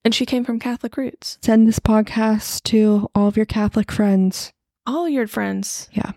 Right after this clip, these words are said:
Speaker 1: All your friends.
Speaker 2: Even s-, yeah. Anyway.
Speaker 1: This
Speaker 2: Well.
Speaker 1: got, this got, I mean, there's pauses, so.
Speaker 2: Yeah. That was good.
Speaker 1: <sighs>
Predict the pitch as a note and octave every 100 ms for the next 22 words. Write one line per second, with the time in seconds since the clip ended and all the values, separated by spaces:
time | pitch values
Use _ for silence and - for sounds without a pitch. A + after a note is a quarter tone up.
0 | _ C4 D4 C4 A3 G#3+ G#3+ G#3+ G#3 -
1 | G#3+ G3 F#3 _ _ - A3 F#3 F3+ F#3
2 | G3 - - - - C4 C4+ D#4+ D#4 A3
3 | G3 G3 A#3+ - G3 D#3 - - - -
4 | - - _ - G#4+ A4 G#4+ G#4 _ _
5 | _ G4+ _ _ C#4+ C#4 C#4 - - -
6 | - C4+ - - - B3 - - A3+ A3
7 | _ - - - - - _ _ _ -
8 | D#4+ E4+ A4 A4+ G#3+ - E4+ F4